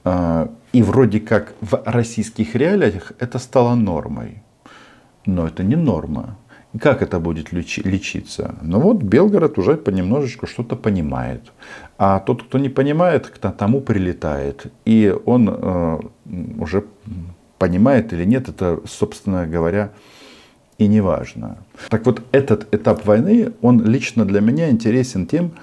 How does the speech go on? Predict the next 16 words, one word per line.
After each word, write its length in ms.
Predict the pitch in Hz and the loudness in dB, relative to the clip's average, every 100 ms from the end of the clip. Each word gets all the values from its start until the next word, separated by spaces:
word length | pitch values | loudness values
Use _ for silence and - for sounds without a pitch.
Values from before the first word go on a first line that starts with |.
| - - - | -20 -20 -18
что 520 | - 107 98 87 - | -2 4 4 4 0
пропаганда, 1080 | - 101 - 107 107 185 170 90 82 - - - | -2 0 2 2 2 0 0 0 -2 -4 -10 -4
ну 160 | 120 | -4
то 220 | 120 - | -2 0
есть 160 | 143 127 - - | 0 -2 -10 -2
самые 420 | 175 180 175 175 | 0 0 0 0
упоротые, 800 | 175 170 113 85 67 - - - - | -2 0 0 0 -4 -10 -12 -12 -16
самые 600 | - - 104 120 135 113 | -8 -2 0 2 2 2
такие 480 | 110 107 113 95 78 | 0 -2 0 0 0
вот, 320 | - - - | -4 -6 -6
эм, 460 | 82 80 80 76 - - - | -6 -4 -6 -6 -10 -20 -12
отборный 760 | - 107 92 85 113 127 113 107 | -2 0 0 2 2 4 4 4
радиоактивный 800 | 101 98 104 104 - 110 98 92 | 2 0 -2 -2 -2 0 0 -4
пепел 560 | 87 - 101 - 85 82 | -6 -2 -2 -2 -4 -4
в 320 | 78 85 80 | -2 -2 -2
голове, 560 | 82 87 95 110 165 | 0 0 0 0 -2